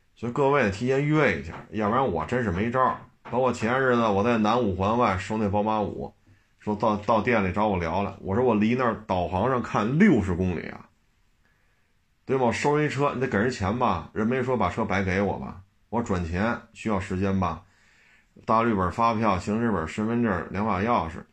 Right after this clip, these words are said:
交强险等等等等，手续得交接吧，这是不是也需要时间呢？然后再说过户的事儿，这是不是也需要沟通啊？所以说你，<laughs> 我说咱俩距离六十公里，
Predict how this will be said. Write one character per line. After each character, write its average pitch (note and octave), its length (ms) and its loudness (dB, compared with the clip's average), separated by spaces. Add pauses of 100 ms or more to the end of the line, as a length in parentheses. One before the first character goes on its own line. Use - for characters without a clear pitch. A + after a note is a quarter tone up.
(760)
交 A2 180 -2
强 A2+ 220 2
险 G2 280 -6
等 G#2 120 -4
等 A2+ 140 0
等 G2 120 0
等， E2+ 140 -6 (380)
手 G2+ 320 0
续 C#3 100 0
得 A#2+ 100 4
交 C#3 220 0
接 C#3+ 240 2
吧， F2 360 -2 (260)
这 C#3+ 120 0
是 C#3 140 -2
不 C#3+ 100 0
是 C#3+ 60 2
也 F2 120 0
需 - 160 -4
要 B2+ 120 2
时 F#2+ 220 -4
间 G#2 200 0
呢？ E2 260 -4 (1200)
然 G#2+ 140 2
后 C#3 80 2
再 C3 100 2
说 C3 180 0
过 B2+ 220 2
户 B2 220 0
的 F#2 80 2
事 F#2 80 -4
儿， E2+ 80 -2
这 C3 100 -6
是 C3 140 -6
不 D3 80 -2
是 D#3+ 80 0
也 G2 120 0
需 F2 160 -4
要 B2+ 100 2
沟 B2 200 0
通 A#2+ 260 -2
啊？ D#2+ 220 -4 (1400)
所 D#3+ 240 0
以 E3+ 60 2
说 F3 140 2
你， C#3+ 520 -2 (220)
<laughs> - 380 -18
我 - 60 -4
说 - 160 -4
咱 C#3 140 2
俩 A#2+ 140 4
距 A#2 180 -2
离 B2 80 2
六 C#3 280 2
十 F2+ 120 -4
公 E2+ 200 -6
里， - 140 -14